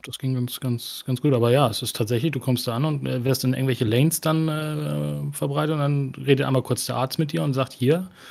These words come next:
Sie wollen sich impfen lassen, ich muss Sie mal kurz aufklären“, und dann, äh, hast du schon mehr oder weniger danach dann die Nadel oben in der Schulter, äh, in, in der, im Arm und dann darfst du noch fünfzehn Minuten warten oder kommt drauf an, ob man noch andere Vorerkrankungen hat und dann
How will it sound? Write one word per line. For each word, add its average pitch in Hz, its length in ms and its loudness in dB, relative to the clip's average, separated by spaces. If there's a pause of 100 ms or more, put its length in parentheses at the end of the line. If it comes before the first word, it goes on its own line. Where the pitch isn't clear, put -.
(400)
Sie 120 140 -4
wollen 127 220 6
sich 120 160 0
impfen 127 280 -2
lassen, 147 220 -2
ich 110 120 -4
muss 117 140 0
Sie 127 80 0
mal 117 120 0
kurz - 240 -8
aufklären“, 156 500 -4
und 160 160 -4
dann, 147 300 -2
äh, 151 200 -4 (200)
hast - 180 -8
du 131 60 -4
schon 135 200 0
mehr 131 120 2
oder 123 160 0
weniger 127 240 2
danach 123 200 -4
dann 123 120 -4
die 123 80 0
Nadel 110 380 -2 (800)
oben 107 300 2
in 104 180 -4
der 104 320 -6 (280)
Schulter, 117 500 -2
äh, 110 340 -2
in, 107 340 -4
in 110 180 -6
der, 110 200 -6
im 120 140 -4
Arm 117 220 -4
und 131 160 -2
dann 139 320 -2 (460)
darfst 123 200 -4
du - 20 -2
noch 117 80 -4
fünfzehn 123 340 -2
Minuten 120 220 0
warten 127 400 -2
oder 104 260 -8 (140)
kommt 117 160 -2
drauf 113 80 0
an, 127 160 0
ob - 140 -8
man 117 60 2
noch 101 180 -4
andere 120 220 0
Vorerkrankungen 123 640 -2
hat 127 180 -4
und 117 120 0
dann 110 220 -4